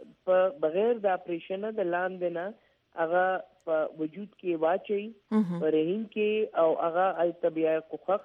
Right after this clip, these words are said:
Speaker 1: شي او پریګننسي وشي، بعضې وخت وشي، لکه تقریباً په، ام، اه، کلو کې،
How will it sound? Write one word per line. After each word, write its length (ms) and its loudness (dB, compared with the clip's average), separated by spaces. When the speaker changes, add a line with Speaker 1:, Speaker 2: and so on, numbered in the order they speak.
Speaker 1:
شي 340 -6
او 100 4
پریګننسي 680 -4
وشي، 480 -6
بعضې 420 6
وخت 180 4
وشي، 520 -10
لکه 260 0
تقریباً 720 -2
په، 400 6
ام، 540 -2
اه، 500 -4
کلو 400 -4
کې، 360 -6